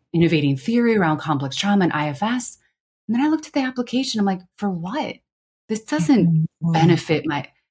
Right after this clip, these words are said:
Speaker 1: mean, this might feel good, but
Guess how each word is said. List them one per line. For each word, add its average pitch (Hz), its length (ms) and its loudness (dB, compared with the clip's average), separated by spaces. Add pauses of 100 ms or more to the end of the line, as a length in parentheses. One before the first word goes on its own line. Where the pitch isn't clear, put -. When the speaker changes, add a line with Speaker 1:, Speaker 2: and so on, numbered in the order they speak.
Speaker 1:
mean, 208 100 2
this 208 100 -2
might 254 160 2
feel 165 460 0
good, 302 340 -2 (580)
but 180 280 0